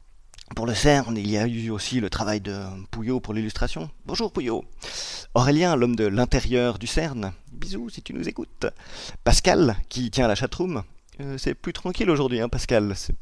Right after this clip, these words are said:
sans live, ça va mieux. David, qui a fait la promotion sur les réseaux sociaux.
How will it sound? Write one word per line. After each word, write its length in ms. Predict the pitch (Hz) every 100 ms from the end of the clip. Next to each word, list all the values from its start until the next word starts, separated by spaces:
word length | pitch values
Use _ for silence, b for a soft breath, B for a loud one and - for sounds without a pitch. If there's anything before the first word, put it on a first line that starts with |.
| -
sans 220 | - 120
live, 260 | 107 117 123
ça 80 | 127
va 80 | 113
mieux. 220 | 160 175 - B B B B B B B B B -
David, 440 | 131 139 190 147
qui 260 | - 117 113
a 60 |
fait 200 | 104 120
la 100 | 110
promotion 460 | - 113 107 - 113
sur 100 | 113
les 80 | 101
réseaux 220 | 104 107
sociaux. 320 | 107 - -